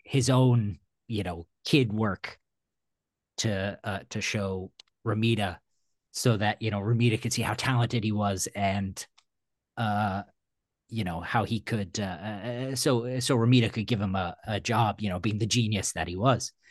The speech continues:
And, uh, Romita took a look at his, uh, you know, the, the books that he had to sign, and he signed them, and he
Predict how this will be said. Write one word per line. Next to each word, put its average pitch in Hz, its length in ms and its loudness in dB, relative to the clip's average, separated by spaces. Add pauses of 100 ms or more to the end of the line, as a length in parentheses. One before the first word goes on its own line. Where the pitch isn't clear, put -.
(380)
And, 107 360 -2
uh, 98 300 -4
Romita 104 760 -2 (120)
took 127 180 4
a 131 40 6
look 120 220 4
at 110 80 2
his, 98 120 -2
uh, 92 240 -12 (200)
you 110 160 -4
know, 98 160 -2
the, 95 300 -6
the 113 80 2
books 123 420 4
that 127 140 2
he 123 80 6
had 104 100 2
to 107 40 -4
sign, 117 300 2
and 107 80 2
he 98 60 0
signed 117 320 4
them, 110 120 4
and 98 80 0
he 98 140 -4